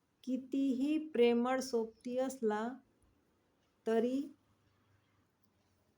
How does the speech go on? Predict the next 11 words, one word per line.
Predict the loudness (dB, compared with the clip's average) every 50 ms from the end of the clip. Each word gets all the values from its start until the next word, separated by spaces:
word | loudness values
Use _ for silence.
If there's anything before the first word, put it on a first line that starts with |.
| _ _ _ _ _ _ _ _ _ _ -10
देहधारी | 0 4 4 6 6 6 4 4 2 2 2 4 4 4 6 4 4 4 2 2
सोबती | 0 2 4 4 2 2 0 -4 -4 -2 -2 -2 -2 -4 -8 -12 -14 _ _ _ 0
नेहमीसाठी | 2 4 6 6 6 6 4 4 2 2 2 2 2 2 0 0 -2 -2 -2 -2 -2
साथ | -6 -6 -4 -2 2 4 4 2 2 0 -6 -8 -8
देत | -4 0 2 2 4 4 2 0 -2 -6 -6
नाही | -4 -2 -2 -2 -2 -2 -2 -2 -2 -2 -2 -4 -8 -14 _ _ _ _ _ _ _ _ _ _ _ _ _ _ _ _ _ _ _ _ _ _ _ _ _ _ _ _ _ _ -4
आणि | -2 0 2 4 4 2
हा | 2 2 0 2 2 2 0 -2 -6 -10 -16 _ _ _ _ _ _
रुहानी | -2 -2 0 0 0 0 2 2 2 4 4 2 2 0
सच्चा | -2 -2 -2 -2 -2 -4 -8 -4 0 0 2 2
सोबती | 2 2 2 2 2 0 -4 -6 -6 -4 -4 -6 -12